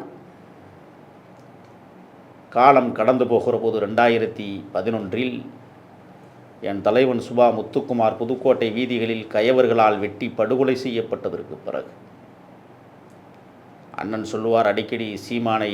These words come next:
கண்காணித்துக் கொள்ளுங்கள், பாதுகாத்துக் கொள்ளுங்கள்" என்று என்னிடத்திலே பலமுறை சொல்லியிருக்கிறார். என்னை பற்றி சீமான் பல மேடைகளில், என் வீட்டில் ஒருவனை வைத்திருந்தேன்,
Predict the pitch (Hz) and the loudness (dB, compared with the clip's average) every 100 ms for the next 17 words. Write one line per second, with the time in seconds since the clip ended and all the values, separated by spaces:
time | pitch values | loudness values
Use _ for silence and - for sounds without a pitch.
0 | 101 98 98 110 117 110 - - 104 101 | -6 -8 -6 0 0 0 -6 -6 -6 -6
1 | 95 90 - 113 117 110 107 104 - 92 | -8 -6 0 2 2 0 -2 -6 -8 -8
2 | 90 87 87 87 85 80 71 - 92 87 | -8 -8 -8 -12 -12 -12 -12 -12 -10 -8
3 | 85 - 80 76 - 85 82 78 78 - | -8 -8 -10 -10 -6 -6 -4 -8 -10 -14
4 | 57 57 - - 50 - - - - - | -14 -16 -12 -10 -10 -12 -20 -20 -20 -20
5 | - - - - - - - - - - | -20 -20 -20 -20 -20 -20 -20 -20 -20 -20
6 | - - - 139 160 160 165 170 - 165 | -20 -10 -2 4 6 6 6 2 2 4
7 | 156 147 131 127 151 156 160 151 147 143 | 6 6 6 6 8 8 8 8 8 6
8 | 135 131 123 127 151 143 147 143 135 127 | 4 0 0 0 2 4 6 6 6 2
9 | 123 135 143 135 127 123 | 2 2 2 2 2 0